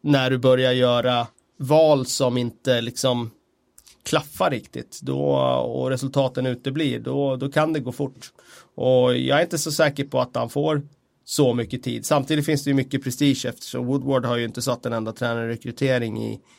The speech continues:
i sitt liv än. Och, ehm,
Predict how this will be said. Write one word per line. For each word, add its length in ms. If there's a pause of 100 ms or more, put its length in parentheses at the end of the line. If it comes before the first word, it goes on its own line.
(140)
i 100
sitt 440
liv 360
än. 300 (500)
Och, 500
ehm, 680